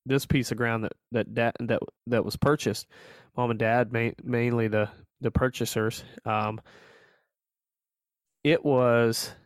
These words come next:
six acres that was an orchard, now it's basically a cedar patch. Uh, it's got some blackjack and other scrubby oaks growing up in it, but for the most part, it's dominated by eastern red cedar. And so that,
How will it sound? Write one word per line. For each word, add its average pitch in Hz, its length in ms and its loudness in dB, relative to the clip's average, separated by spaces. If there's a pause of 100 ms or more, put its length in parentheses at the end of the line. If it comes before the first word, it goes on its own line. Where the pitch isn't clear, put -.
(560)
six - 360 0
acres 127 420 2
that 120 120 4
was 113 160 2
an 113 80 0
orchard, 120 460 0
now 131 300 0
it's - 160 -4
basically 117 520 -2
a 104 40 -4
cedar 123 320 0
patch. - 440 -4 (640)
Uh, 113 220 0
it's 143 160 0
got 147 220 2
some 117 200 -2
blackjack 113 720 -2
and 104 100 -4
other 107 240 -2
scrubby 110 540 -2
oaks - 360 -2
growing 113 340 0
up 110 140 -2
in 110 120 0
it, 113 160 -2 (160)
but 123 160 0
for 127 120 -4
the 120 60 0
most 120 240 0
part, 113 220 2
it's - 320 -8 (240)
dominated 113 460 0
by 107 140 0
eastern 117 300 -2
red 104 200 -2
cedar. 107 360 -2 (580)
And 120 200 -2
so 117 580 2 (880)
that, 123 640 0